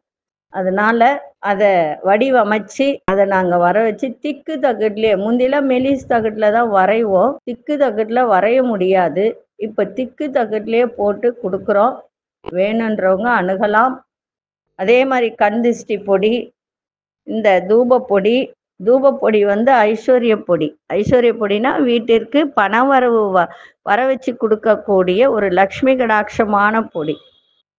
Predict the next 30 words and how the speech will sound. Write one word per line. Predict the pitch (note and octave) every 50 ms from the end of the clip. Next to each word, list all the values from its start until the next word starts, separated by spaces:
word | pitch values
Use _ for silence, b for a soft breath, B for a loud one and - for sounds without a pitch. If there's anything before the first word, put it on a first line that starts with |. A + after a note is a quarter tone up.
| _ _ _ _ _
இப்ப | _ _ - G#3+
நம்ம | G#3 G#3+ G#3+ G#3+ G#3+
வீட்ல | A3 A#3+ C4 C#4+ C4+ C#4+ C#4 C4+ B3
ஒரு | A#3 A3+ G#3+ G#3+ G#3 F#3+ E3+ D#3+ C#3+ -
ஹோமம் | - - A3 A#3+ C4+ C#4+ C#4+ C#4+ C4 A#3+
வளர்த்துனா | A#3 A3 A3+ A3 - A#3 A3+ A3+ A#3 A#3+ A#3+ A3+
எப்படி | G#3 G3+ - B3 A#3 B3+ B3
இருக்குமோ | A3 G3+ G3+ - - G#3 G3+ G#3+ B3 C4+
அதே | B3 G3 F#3+ G3 G3 G#3
மாதிரி | A#3 A#3 G#3 E3 E3 A3 A#3
இருக்கும். | G#3+ F3 D3 C#3+ - _ C#3+ - - _ _ _ _ _ _ _ _ _ _ _ _ _ _ _ _ -
அது | - G#3+ A3+ A3+
நல்லா | G#3+ A3 A3 A3+ B3 C4+ C4 B3 A3+ G#3 F3 D3 C#3+ - - -
நெருப்பு | G3 A3 A3+ A#3+ C4 A#3+ A#3 - A#3+ G#3+ F#3 D#3+ C#3+ C#3+ - - - - - _ _ _ - - _ _
பத்த | G#3 G3+ G#3 - A3+ A#3
வச்சுட்டு | A3 G3+ F#3+ F#3+ - F#3 F3+ A#3 B3+ - - -
அதுல | - - G#3+ A3 A3 A3+ G3+ -
கொஞ்சம் | - C4+ D4 D4 D4 D4 D#4+ C#4+ A3
ஒரு | G#3+ A#3 A#3 A#3+ A#3
துளி | - C4+ C4+ D4 D4
போட்டாலே | C4+ C#4 C4 B3+ B3+ B3+ B3+ B3+ B3+ C4+ C4+ C4
போதும், | - A#3+ G3+ F3+ E3 C3+ - - _ _ -
அவ்வளவு | - F3+ G3 G3+ A3+ B3 B3 B3 A#3 A3+
ஒரு | A3 G#3+ G3 F#3+ F#3+ F3 E3+ E3+ - - _ _ _ _ _ _ _ - _
புகை | - G3+ G3 G3+ A#3 A#3+
வரும். | A3+ A3 G3+ A#3+ C#4 D4
அந்த | B3+ A3 G3+ F#3+ F#3
புகை | F#3+ G3 G3+ G#3 B3 B3+
வந்து | B3 A3 A3+ A3+ A3+
பாத்தீங்கன்னா | - G3+ F#3+ F#3+ G3 G3+ G3+ G#3+ A3 A#3 C4